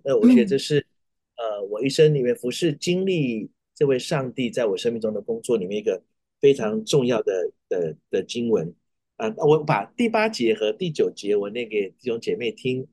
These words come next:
Speaker 1: 那也希望在这个圣诞节的时候，让这节经文成为我们的喜乐，成为我们身心灵一个真正得享他的平安的一个关键哦。诗篇十六篇的八、九节是这么说的：
Speaker 2: 嗯。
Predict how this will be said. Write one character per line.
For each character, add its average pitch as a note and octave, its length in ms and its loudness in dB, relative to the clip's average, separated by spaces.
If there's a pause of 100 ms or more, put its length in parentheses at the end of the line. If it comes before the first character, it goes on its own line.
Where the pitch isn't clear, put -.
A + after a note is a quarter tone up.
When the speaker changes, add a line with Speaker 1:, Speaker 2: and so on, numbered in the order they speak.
(120)
Speaker 1:
那 A2+ 140 -4
也 F#2 180 -2
希 - 240 0
望 D3+ 400 2
在 C3 100 2
这 C#3 120 4
个 B2+ 80 6
圣 C3 200 2
诞 A#2+ 160 -2
节 G2 120 -4
的 G2 100 0
时 G#2 160 0
候， A2 340 -2
让 C3 160 -4
这 D3 120 0
节 A2 180 0
经 C#3 300 0
文 A2 200 0
成 A#2 220 -8
为 A2+ 100 0
我 G#2 120 2
们 F#2+ 120 -10
的 G#2+ 140 4
喜 F#2+ 500 -8
乐， C3+ 240 2 (220)
成 D3 140 0
为 C#3+ 80 6
我 C3 40 4
们 G#2+ 240 -2 (200)
身 F3+ 340 2
心 E3+ 300 0
灵 A2 280 -6
一 C3 100 -14
个 A2 220 -2 (120)
真 D#3+ 180 2
正 B2+ 340 0 (200)
得 C#3 180 4
享 G2+ 320 -4
他 - 160 -12
的 G#2 220 -2
平 G#2 340 -6
安 C3 240 -4
的 G#2+ 180 4
一 A2 120 -4
个 - 180 0
关 A2 240 -6
键 G#2 240 -2
哦。 E2+ 100 -14 (140)
诗 - 180 0
篇 E3 220 4
十 C#3+ 140 0
六 C#3 120 6
篇 C3+ 220 0
的 G#2+ 160 0
八、 A#2+ 180 -6
九 - 200 -4
节 F2 180 -4
是 A#2 140 -6
这 B2 100 -4
么 G#2+ 100 0
说 G#2+ 220 2
的： G2 160 -2
Speaker 2:
嗯。 G#2+ 140 -6